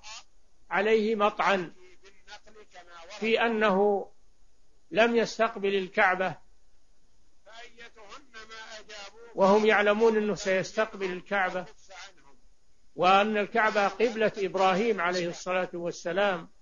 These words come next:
وهو من أتباع إبراهيم. "ثم أوحينا إليك أن اتبع ملة إبراهيم حنيفا،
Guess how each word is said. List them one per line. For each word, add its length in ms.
وهو 280
من 140
أتباع 440
إبراهيم. 500
"ثم 200
أوحينا 560
إليك 480
أن 300
اتبع 560
ملة 360
إبراهيم 720
حنيفا، 600